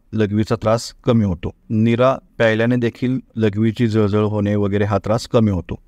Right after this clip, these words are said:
तसेच आमसुलाचे पाणी, कोकम सरबत, साखर टाकून वगैरे घेतलं तरी देखील लघवीला जळजळ होण्याचा त्रास कमी होतो.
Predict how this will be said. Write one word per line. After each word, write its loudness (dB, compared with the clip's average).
तसेच -2
आमसुलाचे 0
पाणी, 0
कोकम 2
सरबत, -2
साखर -2
टाकून 0
वगैरे 0
घेतलं -4
तरी 0
देखील -2
लघवीला 0
जळजळ 0
होण्याचा -2
त्रास -4
कमी 2
होतो. -4